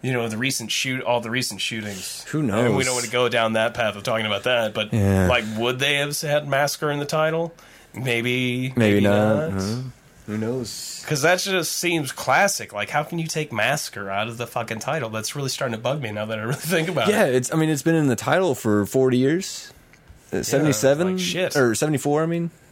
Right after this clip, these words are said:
Speaker 2: Right, yeah,
Speaker 1: I'm trying to
Speaker 2: seventy-four.
Speaker 1: think if, like, all of the, the other sequels had it in the title. I'm not sure. 'Cause I'm trying to, like, uh, 'cause there was,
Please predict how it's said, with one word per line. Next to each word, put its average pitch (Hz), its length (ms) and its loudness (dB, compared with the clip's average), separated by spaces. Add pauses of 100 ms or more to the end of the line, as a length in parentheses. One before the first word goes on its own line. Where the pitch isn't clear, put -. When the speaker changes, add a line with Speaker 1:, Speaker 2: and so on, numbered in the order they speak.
(640)
Speaker 2:
Right, - 180 -2
yeah, 113 140 2
Speaker 1:
I'm 147 200 2
trying - 0 -
to - 40 0 (280)
Speaker 2:
seventy-four. 98 60 -12
Speaker 1:
think 165 200 -2
if, 117 220 -6
like, 110 320 -4
all 123 260 2
of 107 100 -10
the, 104 260 -4 (1040)
the 110 220 0
other 123 300 2
sequels 104 760 -6
had 113 240 0
it 101 240 -8
in 113 120 -4
the 95 120 -8
title. 101 600 -4
I'm 113 160 -2
not 113 200 0
sure. 110 440 -2
'Cause 104 160 -10
I'm 110 240 -4
trying 120 320 0
to, - 60 -16 (440)
like, 101 340 -4
uh, 101 360 -2 (1120)
'cause 110 300 -4
there 117 200 2
was, 101 380 -4